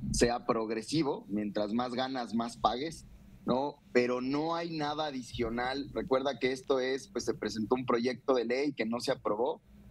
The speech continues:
¿no? Y ahora lo que están haciendo, pues, es poniendo, eh, ciertas cositas del proyecto de ley que eran lo más importante. No hay muchos cambios sustanciales más que el tema de los gastos personales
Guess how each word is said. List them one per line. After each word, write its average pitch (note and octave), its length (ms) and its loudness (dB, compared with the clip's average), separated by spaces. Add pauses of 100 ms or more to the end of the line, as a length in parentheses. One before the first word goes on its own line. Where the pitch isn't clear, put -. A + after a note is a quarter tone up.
(100)
¿no? C#3 180 2
Y A#2 140 2
ahora A#2+ 340 -2
lo A2+ 160 -6
que G#2+ 80 -6
están A#2+ 240 -2
haciendo, B2 460 0
pues, A2 180 2
es A2+ 140 -2
poniendo, A#2+ 600 0 (280)
eh, G#2+ 280 2
ciertas D3+ 540 2
cositas C3 520 0
del A#2 140 2
proyecto A#2 380 2
de A2+ 80 4
ley A#2+ 200 0
que A#2+ 100 2
eran A#2+ 180 0
lo G#2 80 -2
más G#2+ 240 -2
importante. G2+ 720 -2
No D#3+ 340 4
hay A3+ 160 -2
muchos G3+ 400 0
cambios F3 400 2
sustanciales C3 800 0
más C3 240 -2
que D3 220 2 (280)
el A2 160 4
tema C3+ 220 4
de A#2+ 100 0
los G#2 200 -4
gastos B2 360 -2
personales A#2 720 0